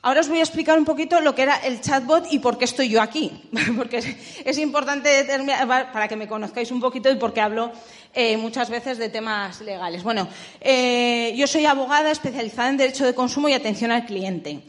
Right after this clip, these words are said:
Hace unos meses, eh, no, conocéis los hackatones, me imagino.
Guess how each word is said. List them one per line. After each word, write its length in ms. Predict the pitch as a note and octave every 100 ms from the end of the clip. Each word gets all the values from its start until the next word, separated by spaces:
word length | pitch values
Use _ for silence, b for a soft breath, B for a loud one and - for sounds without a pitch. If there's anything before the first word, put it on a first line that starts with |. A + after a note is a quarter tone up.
| B B B
Hace 240 | A3+ A#3 C#4+
unos 240 | C#4 C4+
meses, 640 | D#4 D#4+ E4+ E4 G4 - -
eh, 500 | B3 A3+ G#3+ G#3+ G#3+
no, 280 | A#3 A#3
conocéis 580 | A#3+ G#3+ G#3 A#3+ A#3 -
los 240 | A#3 A3+ A3+
hackatones, 640 | A3+ A3 G#3+ C4+ C#4 C#4
me 100 | C4
imagino. 640 | A#3+ A3+ - D4 D4+ F4+